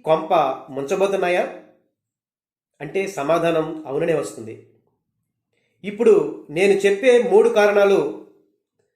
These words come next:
ఈసారి మమతా బెనర్జీకి అధికారం రాకుండా అడ్డుపడే అవకాశాలున్నాయని రాజకీయ విశ్లేషకులు చెప్తున్నారు. ఆ కారణాలేంటో చూద్దాం. మొదటి కారణం చొరబాటుదారులు, ఇన్ఫిల్ట్రేటర్స్. బంగ్లాదేశ్ నుంచి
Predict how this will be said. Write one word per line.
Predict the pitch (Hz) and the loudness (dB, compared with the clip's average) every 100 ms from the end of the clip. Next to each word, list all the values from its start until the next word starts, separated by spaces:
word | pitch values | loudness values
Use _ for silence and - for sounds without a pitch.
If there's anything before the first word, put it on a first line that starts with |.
| _ _ _ _ - | _ _ _ _ -8
ఈసారి | 196 - - 247 | -4 2 4 4
మమతా | 202 185 226 240 | 4 2 2 2
బెనర్జీకి | 226 214 208 208 202 160 - - - | 2 2 -2 -4 -2 -4 -4 -10 -6
అధికారం | 170 208 214 214 208 | -2 0 4 4 4
రాకుండా | 180 190 196 196 190 190 | 2 0 0 0 -2 -2
అడ్డుపడే | 160 190 196 196 | -4 -4 -2 -2
అవకాశాలున్నాయని | 202 156 170 180 185 170 170 170 | -2 -4 -4 -4 -4 -2 -2 -2
రాజకీయ | 143 147 - 160 | -2 -4 -6 -8
విశ్లేషకులు | 156 156 139 - | -8 -6 -8 -8
చెప్తున్నారు. | 135 - 127 - | -10 -10 -10 -10
ఆ | 135 | -10
కారణాలేంటో | 135 156 165 165 170 | -4 -4 -2 -2 -4
చూద్దాం. | 156 127 110 - _ _ _ _ _ _ 139 | -6 -8 -10 -14 _ _ _ _ _ _ -4
మొదటి | 165 208 208 | 2 2 4
కారణం | 185 160 131 - - _ _ _ - | 2 0 -4 -8 -16 _ _ _ -4
చొరబాటుదారులు, | 175 185 208 202 143 110 107 - _ 165 | 0 2 2 2 -6 -6 -12 -20 _ -8
ఇన్ఫిల్ట్రేటర్స్. | 214 226 208 190 165 135 - - _ _ _ _ _ _ _ _ _ _ _ _ | -4 -2 0 0 -4 -6 -12 -16 _ _ _ _ _ _ _ _ _ _ _ _
బంగ్లాదేశ్ | 120 170 220 262 262 269 - | -2 2 4 4 4 4 2
నుంచి | 247 240 226 | -4 -6 -8